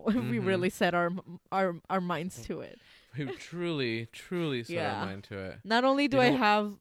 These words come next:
Speaker 1: like, a long list of T V shows to watch, I have a big ass stack of books to get through. So.
Speaker 2: Mm-hmm.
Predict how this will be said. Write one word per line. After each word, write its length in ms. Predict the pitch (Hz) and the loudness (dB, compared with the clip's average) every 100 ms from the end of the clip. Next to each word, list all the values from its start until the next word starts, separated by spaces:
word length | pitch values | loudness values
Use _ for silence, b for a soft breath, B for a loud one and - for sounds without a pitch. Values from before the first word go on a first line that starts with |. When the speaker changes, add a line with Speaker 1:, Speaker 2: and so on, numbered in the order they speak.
| 110 | -2
Speaker 1:
like, 260 | 220 208 | 2 2
a 40 | 202 | 2
long 340 | 185 185 190 | 2 2 0
list 360 | 185 190 214 - | 0 0 0 -2
of 120 | 240 - _ _ _ 196 - - | -4 -4 _ _ _ -20 -20 -4
T 160 | 247 | -2
V 160 | 233 254 | 2 2
shows 280 | 294 240 254 | 4 2 4
to 80 | 247 | 2
watch, 260 | 220 233 - | 2 0 -4
I 80 | 214 | -4
have 180 | 254 208 | -2 -2
a 80 | |
big 440 | 180 160 214 208 190 | -4 -4 -2 0 0
ass 200 | 180 185 | 0 -2
stack 360 | - 170 170 180 | -4 -2 -2 -2
of 180 | 170 170 | -4 -4
books 300 | 147 - - | -6 -6 -8
to 100 | 165 | -6
get 200 | 160 - | -6 -8
through. 220 | - 131 | -8 -6
So. 400 | 208 - 175 139 - - | -8 -4 -4 -4 -8 -8
Speaker 2:
Mm-hmm. 600 | 110 113 113 117 113 117 | -6 -4 -4 -4 -6 -6